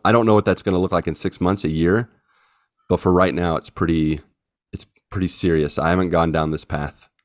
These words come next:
mentally before where it's shifted. Like, this is not a guilt-driven thing. This is a, this is a just being honest with where I am in life,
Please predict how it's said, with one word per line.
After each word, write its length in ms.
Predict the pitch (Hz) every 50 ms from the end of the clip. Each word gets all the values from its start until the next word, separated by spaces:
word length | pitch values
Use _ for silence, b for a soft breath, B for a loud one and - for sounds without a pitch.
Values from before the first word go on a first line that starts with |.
| _ _ _ _ _ _ -
mentally 500 | 90 90 90 90 87 - 82 80 80 76
before 380 | 69 80 76 - - 78 76 76
where 260 | 76 78 78 78 78 - -
it's 200 | 85 - - -
shifted. 800 | - - - - - - - - 104 - - - 76 69 - - _ _ _ _ _ _ _ _ _ -
Like, 320 | 80 76 76 73 - - _ _ _ -
this 120 | 90 87 104
is 100 | 98 101
not 160 | 104 98 95
a 60 | 90
guilt-driven 600 | 85 85 101 117 117 127 110 117 113 101 110 110
thing. 280 | 104 113 104 104 104 101
This 180 | 98 95 -
is 140 | - 98 90
a, 280 | 95 87 87 85 82 82 _ _ _ _ _ _ _ -
this 140 | - 90 101
is 120 | 95 92
a 60 | 95 82
just 220 | 80 98 87 -
being 200 | 104 98 90 76
honest 340 | 65 85 90 90 92 - -
with 140 | 85 - -
where 180 | 90 87 85
I 60 | 85 82
am 200 | 82 85 82 80
in 60 | 78
life, 420 | 78 78 78 82 85 - - -